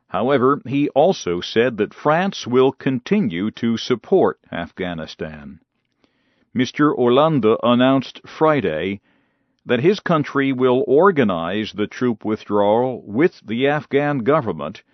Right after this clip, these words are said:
and with nato, the North Atlantic Treaty Organization. He said about one thousand three hundred French soldiers will stay in the country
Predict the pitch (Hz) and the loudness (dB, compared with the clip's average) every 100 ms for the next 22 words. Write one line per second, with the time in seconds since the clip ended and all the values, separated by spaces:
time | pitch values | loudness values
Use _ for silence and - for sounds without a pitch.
0 | _ _ _ _ _ - 120 139 139 143 | _ _ _ _ _ -6 -2 0 -2 -2
1 | 135 156 156 110 57 - _ - 82 87 | 0 2 2 0 -4 -12 _ -14 -8 -8
2 | 87 110 127 123 113 90 107 - 107 113 | -4 0 2 2 -2 -2 -2 -2 -4 -6
3 | _ _ - - 170 110 78 - 87 92 | _ _ -10 -2 -2 -2 -8 -12 -10 -8
4 | 80 90 78 90 76 71 - - _ _ | -8 -10 -10 -10 -12 -12 -16 -18 _ _
5 | _ _ _ _ _ _ _ _ _ _ | _ _ _ _ _ _ _ _ _ _
6 | _ - 110 143 123 117 127 110 107 143 | _ -6 0 2 2 2 2 0 0 0
7 | 151 147 139 147 113 107 117 - 139 160 | 0 0 2 2 0 -2 -4 -4 -4 -2
8 | 135 127 156 135 90 101 - 131 135 127 | -2 0 0 -2 -2 -6 -4 0 0 -2
9 | - - 131 127 131 87 73 87 - - | -8 -4 0 2 0 -4 -8 -10 -12 -20
10 | _ _ _ _ 107 117 117 - - 165 | _ _ _ _ 0 2 2 -4 -2 0
11 | 175 104 85 85 78 - 80 76 71 90 | 2 0 -2 -6 -8 -8 -10 -10 -10 -8
12 | 127 | -8